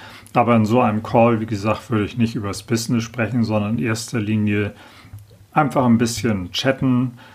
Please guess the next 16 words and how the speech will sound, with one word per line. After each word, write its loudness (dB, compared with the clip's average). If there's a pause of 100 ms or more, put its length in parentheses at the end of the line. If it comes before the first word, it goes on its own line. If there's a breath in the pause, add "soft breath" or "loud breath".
(180 loud breath)
und, 2
äh, -2
versuchen, -2
zwischen -4
den 0
Zeilen 2
zu -8
lesen, 2 (920)
ein -20
paar 0
Schwingungen 0
mit -4
aufzunehmen -2 (340 loud breath)
und, 2
äh, 0 (760)
ja, 2